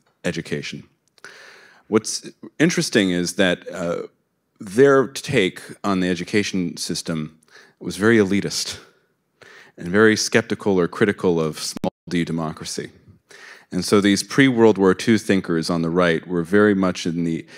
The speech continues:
uh, of the belief that, um, education was not for everyone, that you needed to educate an elite, a natural aristocracy in Jeffersonian terms, or some type of,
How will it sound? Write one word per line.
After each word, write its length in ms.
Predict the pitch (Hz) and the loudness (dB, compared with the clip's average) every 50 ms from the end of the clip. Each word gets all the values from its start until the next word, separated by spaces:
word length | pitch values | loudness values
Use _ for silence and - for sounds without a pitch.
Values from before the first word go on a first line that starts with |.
| - - - _ _ _ - | -20 -20 -20 _ _ _ -8
uh, 140 | 87 80 - | -6 -4 -2
of 160 | - 185 170 | -4 -4 -2
the 80 | 180 175 | -4 -4
belief 480 | 156 - 90 90 92 92 82 - - 76 | -4 -2 0 0 0 0 -2 -4 -6 -4
that, 280 | 82 82 80 78 - _ - - - - _ _ - | -2 -2 -2 -4 -6 _ -20 -20 -20 -20 _ _ -12
um, 320 | - 78 73 78 82 - - | -10 -8 -8 -8 -10 -8 -6
education 640 | 107 101 98 104 101 - - 107 98 - - 92 | -6 -6 -4 -4 -6 -2 -2 -2 -2 -2 -2 -2
was 160 | 87 87 - - | -2 -4 -2 -2
not 200 | 90 90 - - | -4 -4 -4 -4
for 140 | - - | -4 -4
everyone, 400 | 80 80 - - - - - - - _ _ _ _ _ _ _ _ _ _ _ _ _ _ - | -4 -4 -6 -12 -16 -16 -18 -20 -20 _ _ _ _ _ _ _ _ _ _ _ _ _ _ -10
that 180 | 85 85 - | -8 -8 -6
you 100 | 87 92 | -4 -2
needed 280 | 92 98 98 90 92 - | 0 0 0 0 -2 -4
to 120 | - - 95 | -4 -4 -4
educate 520 | 95 90 82 87 - - 98 87 87 85 | -4 -4 -4 -6 -6 -4 -2 -2 -2 -2
an 120 | 82 80 | -4 -6
elite, 400 | 82 82 82 - 87 73 - - | -6 -6 -4 -4 -6 -6 -6 -8
a 60 | 80 78 | -8 -4
natural 460 | 82 87 87 87 - - 90 82 82 | -2 -2 -2 -2 -2 -4 -4 -2 -2
aristocracy 800 | 78 76 76 - - - 98 90 87 - 87 - - - 87 82 | -4 -6 -8 -6 -2 0 0 0 0 -4 -8 -8 -6 -4 -4 -4
in 100 | 78 78 | -4 -6
Jeffersonian 680 | 76 80 78 - 80 78 - - 90 87 87 85 82 80 | -8 -10 -10 -10 -10 -8 -4 -4 -2 -2 -2 -2 -4 -4
terms, 480 | - - 90 85 82 82 82 78 - | -6 -8 -6 -6 -6 -6 -8 -8 -10
or 60 | 80 76 | -12 -10
some 220 | - - 101 92 | -6 -6 -6 -6
type 260 | - - 90 82 80 - | -4 -4 -6 -6 -6 -6
of, 180 | 78 73 - | -10 -10 -10